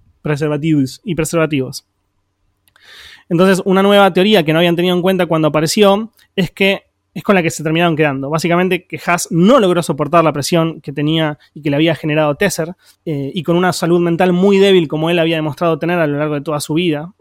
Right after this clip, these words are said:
eh, se terminó volviendo loco, se quiso alejar y se terminó refugiando en el bosque. Y una de las hipótesis más fuertes es que Haas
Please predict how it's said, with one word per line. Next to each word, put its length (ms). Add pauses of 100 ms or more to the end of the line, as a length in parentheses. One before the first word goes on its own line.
(160)
eh, 400 (340)
se 140
terminó 240
volviendo 600 (100)
loco, 500
se 160
quiso 200
alejar 440 (360)
y 300
se 140
terminó 480
refugiando 540
en 40
el 80
bosque. 360 (460)
Y 80
una 80
de 60
las 120
hipótesis 380
más 160
fuertes 480 (220)
es 80
que 160
Haas 280